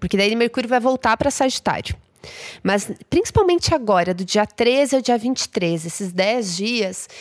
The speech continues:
eles pedem aí algum tipo de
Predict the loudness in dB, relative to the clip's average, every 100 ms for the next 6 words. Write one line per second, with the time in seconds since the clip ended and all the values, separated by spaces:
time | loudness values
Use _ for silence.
0 | -20 -2 0 0 -2 -2 0 0 0 -2
1 | -2 -2 -2 -2 -4 -2 -4 -2 -2 -2
2 | -4 -2 -2 -4 -6 -6 -2 0 0